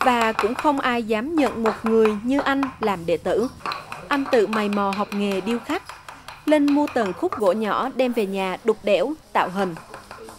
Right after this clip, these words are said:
Sau ba năm kiên trì, Linh trở thành một thợ điêu khắc lành nghề. Sau một thời gian làm thợ để tự nuôi sống bản thân, cũng như tiếp tục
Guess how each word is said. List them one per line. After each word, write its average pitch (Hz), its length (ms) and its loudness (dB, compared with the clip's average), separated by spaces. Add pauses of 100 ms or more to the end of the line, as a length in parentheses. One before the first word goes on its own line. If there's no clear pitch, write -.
(120)
Sau 294 180 2
ba 262 200 2
năm 254 240 -2
kiên 240 240 -4
trì, 208 260 0 (340)
Linh 294 220 6
trở - 100 2
thành 226 220 -2
một 202 160 0 (100)
thợ 202 260 0
điêu 226 140 0
khắc 330 280 -8
lành 214 280 -2
nghề. 190 220 0 (440)
Sau 294 400 2
một 247 240 0
thời 226 160 0
gian 262 280 0
làm 208 220 0
thợ 190 300 0
để 185 220 4
tự 220 140 0
nuôi 247 200 0
sống 247 280 -6
bản 196 180 -2
thân, 247 260 -2 (340)
cũng 247 180 4
như 294 300 2
tiếp 370 200 0
tục 269 120 0